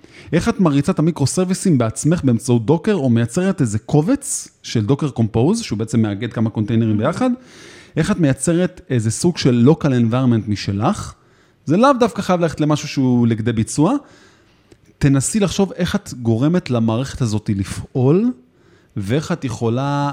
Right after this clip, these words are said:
להגיע למצב שאת יכולה כבר להשתמש בדיבאגר. זה המון, בטח בימים הראשונים,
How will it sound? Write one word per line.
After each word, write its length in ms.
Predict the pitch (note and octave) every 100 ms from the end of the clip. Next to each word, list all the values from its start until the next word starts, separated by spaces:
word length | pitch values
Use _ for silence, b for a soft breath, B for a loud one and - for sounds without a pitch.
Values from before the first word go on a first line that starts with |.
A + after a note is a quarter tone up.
| -
להגיע 260 | C3 A2+ C3
למצב 260 | C3 A#2 D3+
שאת 140 | B2+
יכולה 240 | A#2 B2
כבר 100 | C3+
להשתמש 340 | B2+ G#2+ A#2 A#2+
בדיבאגר. 600 | A2+ G2+ G2+ G2+ G2+ F#2+ F2+ b b b b b b
זה 180 | A2 G2+
המון, 500 | A2 C3 C#3 D#3 A#3 - _ _ _ _ _ - - _ _ -
בטח 260 | A2 F#3
בימים 280 | B2+ B2 B2
הראשונים, 680 | A2+ G#2+ G#2+ G#2+ F3 B3